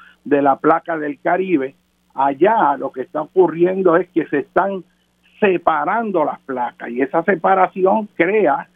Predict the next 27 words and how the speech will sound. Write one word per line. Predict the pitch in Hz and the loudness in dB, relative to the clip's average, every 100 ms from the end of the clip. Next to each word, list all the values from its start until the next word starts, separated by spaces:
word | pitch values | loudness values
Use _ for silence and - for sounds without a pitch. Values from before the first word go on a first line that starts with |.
| _ _ _ | _ _ _
eh, | - 151 143 143 131 - | 0 4 4 4 2 4
un | 175 196 170 | 4 4 -2
valle | 143 165 208 175 156 | 0 0 0 -2 -2
tectónico, | - 135 _ - 220 190 143 - 190 - _ _ - | -4 -10 _ 0 2 2 0 0 -4 -4 _ _ -8
una, | 135 156 180 170 160 147 - _ _ | 0 2 4 4 2 -2 -8 _ _
una | - 147 170 170 | -8 -2 0 0
gran | 151 170 185 175 | 0 0 0 -2
grieta, | 139 147 190 226 220 143 | 0 -2 2 0 0 -2
un | 135 160 170 - - | 0 2 2 2 0
sistema | 311 - - 185 185 165 | -4 -2 0 0 2 0
de | 135 | -2
grietas | 123 135 196 202 - 147 | -4 0 2 2 2 0
o | 147 | 0
diaclasas, | 135 123 - 175 196 - 131 - _ _ _ - | -2 -4 0 2 2 0 -8 -8 _ _ _ -4
eh, | 135 135 | -2 0
a | 131 | 2
lo | 139 131 | 2 4
largo | 143 160 185 | 4 4 4
del | 190 170 | 4 2
cual | - 170 190 - | 0 2 0 -4
caen | - 165 208 190 | -2 -2 0 -2
estos | 170 185 160 | -2 -2 0
bloques | 143 170 170 180 | 2 2 0 -8
tectónicos | 196 175 - 190 208 190 185 165 | -6 -6 0 0 0 -2 0 2
y | |
se | 135 | 0
voy-, | 131 170 202 165 | 2 4 4 2